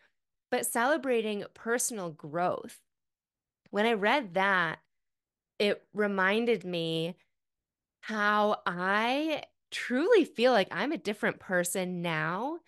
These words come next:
than I was a year ago and one thousand percent than I was three years ago. I show up differently. I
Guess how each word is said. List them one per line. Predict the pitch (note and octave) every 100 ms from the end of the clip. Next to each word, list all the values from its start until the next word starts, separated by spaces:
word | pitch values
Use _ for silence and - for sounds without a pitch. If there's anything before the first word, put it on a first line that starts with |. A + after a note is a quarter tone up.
| _ - _ _
than | F#3 G#3 G3+ G3+ G#3
I | F#3+ F#3+
was | F3+ F3+ F#3 F#3
a | F3+
year | E3+ E3+ G3+ A3
ago | A#3 A#3+ B3 -
and | F#3 F3 E3+
one | E3 E3 -
thousand | - C4 C4 D4+
percent | D4 D#4 B3+ A3+ G#3
than | G#3+
I | G#3
was | F#3+ G3 F#3+ G3 G3 - _ _
three | B3 A3 A3+
years | F3 F3 E3 -
ago. | D#3+ B2 - G#3+ - _ _ _ _ _ -
I | G3+ G#3+ A#3+ B3 - _ _
show | - - A#3+ G3+ A3 A3+ -
up | G3 - - F3
differently. | F#3+ F3 F#3+ - D#3+ - - -
I | F#3+ F#3+